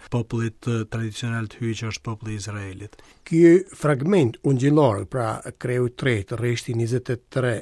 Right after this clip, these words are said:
Speaker 2: e deri në rreshtin tridhjetë e shtatë, është një listë emrash, e mund duket një, themi, e mërzitshëm si lexim për atë, por çfarë fshihet aty? Luka çfarë dëshiron të theksoj? Këta njerëz i kanë gabimet, fajet,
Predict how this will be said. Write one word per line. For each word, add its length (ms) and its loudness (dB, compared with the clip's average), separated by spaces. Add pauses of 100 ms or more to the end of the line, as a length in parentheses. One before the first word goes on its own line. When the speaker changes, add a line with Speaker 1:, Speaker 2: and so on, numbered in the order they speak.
(120)
Speaker 2:
e 200 -6
deri 380 -2
në 180 -4 (360)
rreshtin 560 -4 (120)
tridhjetë 640 -4 (120)
e 140 -2 (180)
shtatë, 720 -6 (240)
është 220 0
një 120 8
listë 460 2 (140)
emrash, 640 -2 (120)
e 200 -6
mund 280 -2
duket 460 -2 (160)
një, 760 -4
themi, 320 -4
e 80 -2
mërzitshëm 600 0
si 180 -4
lexim 440 2
për 260 -2 (120)
atë, 280 -2
por 320 0 (140)
çfarë 320 0
fshihet 380 2
aty? 240 -4
Luka 320 -2
çfarë 300 -2
dëshiron 340 -2
të 100 -12
theksoj? 420 -6 (240)
Këta 200 0
njerëz 460 2
i 180 -6
kanë 240 -2
gabimet, 520 0
fajet, 720 -2